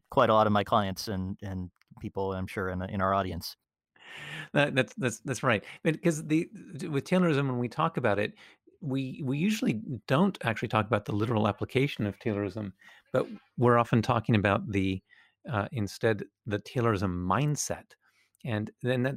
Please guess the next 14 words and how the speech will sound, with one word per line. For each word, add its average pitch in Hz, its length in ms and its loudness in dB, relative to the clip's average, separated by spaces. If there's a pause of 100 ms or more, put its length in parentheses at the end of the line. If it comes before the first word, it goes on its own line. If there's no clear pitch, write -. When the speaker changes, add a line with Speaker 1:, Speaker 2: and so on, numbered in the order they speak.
(120)
Speaker 2:
think 139 160 -4
that's 143 240 -8
the, 113 260 2 (200)
what's 123 260 -4
worth 113 220 -2
distinguishing 104 500 -4
here 95 260 -4
is 92 180 -6
the, 107 220 -4 (120)
the, 107 180 -4 (160)
the 107 220 -6
practice - 500 0
of 104 100 -6
Taylorism 98 520 0